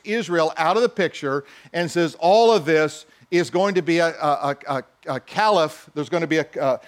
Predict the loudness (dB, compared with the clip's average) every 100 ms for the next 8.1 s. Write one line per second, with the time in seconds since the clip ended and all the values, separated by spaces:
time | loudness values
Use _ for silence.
0 | _ 0 2 0 2 0 0 -4 -4 -4
1 | -2 -2 0 -2 -6 -10 -8 -4 -2 0
2 | 0 0 -4 -12 -20 -2 0 0 2 2
3 | 2 0 0 2 2 4 4 2 0 -2
4 | 0 0 0 -6 -10 _ _ _ _ -20
5 | -20 -4 2 2 2 0 -2 2 2 4
6 | 2 -2 -8 -10 _ _ _ -2 -2 -4
7 | 0 2 2 -2 -4 -2 0 2 2 0